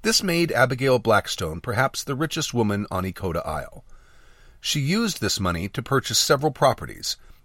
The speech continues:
including my rooms and three other such homes. She also purchased the tavern and the restaurant across the street from where I lived, as well as the warehouse near the harbor.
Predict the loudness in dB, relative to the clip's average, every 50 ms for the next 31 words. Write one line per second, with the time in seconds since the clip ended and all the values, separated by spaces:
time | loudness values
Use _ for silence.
0 | _ -2 -2 0 2 2 2 2 2 2 4 4 4 4 4 0 0 -2 -2 -6
1 | -6 -4 -4 -4 -4 -6 -12 -20 _ -20 -20 -20 -20 -16 -8 -6 -6 -6 -6 -4
2 | -4 4 6 6 6 6 4 -2 -2 -4 -4 -4 -6 -10 -10 -10 -10 -14 -14 -12
3 | -10 -10 -10 -10 -14 -20 -20 _ -20 -20 -20 -20 -12 -4 0 4 6 6 6 4
4 | 2 0 -2 2 2 2 2 4 0 -4 -4 -4 -6 -10 -14 -4 -2 -2 -2 0
5 | 0 2 2 2 2 0 -4 -6 -6 -8 -10 -12 -20 -20 -20 -16 -4 0 2 2
6 | 4 6 6 4 4 2 -2 -4 -4 -4 -4 -6 -2 0 0 0 0 -2 -4 -6
7 | -6 -4 -2 -4 -4 -4 -8 -10 -8 -6 -4 -4 -4 -4 -4 -2 -2 -4 -4 -4
8 | -10 -16 -20 -20 _ -20 _ -20 -20 -20 -20 -16 -2 0 2 2 2 4 6 6
9 | 8 8 8 6 4 2 2 2 0 -2 2 2 4 4 4 4 2 0 0 0
10 | -2 -2 -4 -4 -6 -10 _ -10 -8 -6 -6 -4 -4 -4 0 0 0 0 0 -4
11 | -10 -14